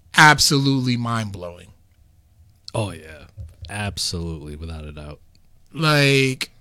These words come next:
Speaker 1: I, I can't even stre-, I can't even stress this enough. Like, this can't even be a video game in this generation.
Speaker 2: <laughs> Or even the next.
Speaker 1: Next,
Speaker 2: maybe.
Speaker 1: this ge-, in those could,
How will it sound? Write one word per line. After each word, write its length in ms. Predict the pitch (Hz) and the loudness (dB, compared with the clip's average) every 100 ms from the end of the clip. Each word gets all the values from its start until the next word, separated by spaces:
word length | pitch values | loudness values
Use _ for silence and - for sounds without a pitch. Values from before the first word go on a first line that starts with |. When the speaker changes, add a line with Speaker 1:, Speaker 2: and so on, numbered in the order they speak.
| - - | -6 4
Speaker 1:
I, 720 | 147 165 180 190 190 185 180 - | 6 8 8 8 6 4 0 4
I 160 | 196 | 6
can't 280 | 311 330 320 | 6 6 4
even 160 | 254 180 | 2 0
stre-, 320 | - - 156 151 | 0 0 2 2
I 100 | 147 | 2
can't 200 | 160 196 | 2 0
even 100 | 160 | 0
stress 320 | - 147 135 | -2 0 0
this 160 | 135 - | 0 -2
enough. 380 | 117 127 120 - | -2 -6 -8 -6
Like, 200 | 120 113 | -6 -2
this 200 | 190 - | 0 2
can't 340 | - 269 202 | 4 4 2
even 520 | - 175 208 156 123 | 0 2 2 2 -2
be 240 | 104 135 175 | -6 -4 -4
a 40 | |
video 360 | - 95 95 98 | -6 -14 -16 -16
game 260 | 98 101 - | -14 -16 -14
in 260 | 120 120 110 | -12 -10 -2
this 260 | 151 151 | 2 2
generation. 680 | - 123 113 104 98 - 92 92 - _ - | 0 -4 -6 -10 -8 -8 -8 -16 -20 _ -2
Speaker 2:
<laughs> 80 | - - - - | 0 0 -2 -8
Or 140 | 104 107 | 0 2
even 260 | 110 101 92 | 2 0 -2
the 60 | |
next. 360 | 82 107 117 - | -4 -4 -2 0
Speaker 1:
Next, 400 | 165 247 247 156 | 4 6 6 4
Speaker 2:
maybe. 160 | 208 139 | 2 0
Speaker 1:
this 320 | 151 277 - | 6 6 6
ge-, 260 | 160 214 165 | 6 6 6
in 500 | 175 165 160 160 - - - - - - - - - - - | 6 6 2 -4 -12 -20 -20 -20 -20 -20 -10 -10 -10 -14 -12
those 600 | 131 147 247 415 440 - | -4 2 4 4 2 -2
could, 260 | - 285 | -2 -4